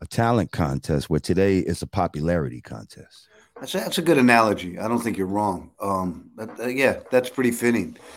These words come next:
Speaker 2: I mean, you know, in your talent contest was your demo tape, right? It wasn't
Speaker 1: Right.
Speaker 2: like you did a live audition, but it was what you had on the tape. And,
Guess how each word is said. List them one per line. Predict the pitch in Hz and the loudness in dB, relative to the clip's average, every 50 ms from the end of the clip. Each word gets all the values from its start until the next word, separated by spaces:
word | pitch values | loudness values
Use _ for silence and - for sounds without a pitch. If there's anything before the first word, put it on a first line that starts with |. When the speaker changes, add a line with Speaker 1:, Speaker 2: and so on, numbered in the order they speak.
| - - - - | -20 -20 -16 -8
Speaker 2:
I | - | -2
mean, | 107 120 127 | 2 4 4
you | 135 127 | 6 6
know, | 120 113 113 | 6 4 4
in | 113 117 | 4 2
your | 117 113 | 2 2
talent | 113 - 127 123 123 120 117 | 2 4 4 4 4 4 2
contest | 113 117 113 110 104 113 98 90 | 0 0 -2 -2 -2 -4 -6 -4
was | 104 104 98 | -6 -6 -6
your | 104 101 | -6 -6
demo | 87 - 107 110 110 101 95 | -6 -4 -4 -2 -2 -2 -4
tape, | 95 98 87 80 - - | -6 -10 -16 -16 -16 -14
right? | 90 90 92 101 | -12 -10 -10 -12
It | - _ _ _ _ _ - | -12 _ _ _ _ _ -8
wasn't | 98 104 101 90 85 | -6 -2 0 0 0
Speaker 1:
Right. | 80 | 0
Speaker 2:
like | - - - | -2 -4 -6
you | 98 | -8
did | 90 101 95 | -8 -6 -6
a | 95 | -4
live | 95 98 95 95 90 | -4 -4 -4 -4 -6
audition, | 90 90 87 82 98 101 95 - 92 87 | -8 -10 -10 -8 -6 -6 -6 -6 -10 -12
but | 82 90 87 | -12 -12 -12
it | 90 | -10
was | 87 90 85 87 | -12 -12 -10 -10
what | 95 92 - - | -10 -10 -10 -10
you | 92 | -10
had | 90 92 90 90 | -8 -8 -8 -8
on | 90 85 | -10 -12
the | 87 82 | -14 -12
tape. | - - 98 95 92 90 87 _ 85 | -12 -10 -8 -6 -6 -8 -10 _ -18
And, | 80 80 - | -20 -20 -20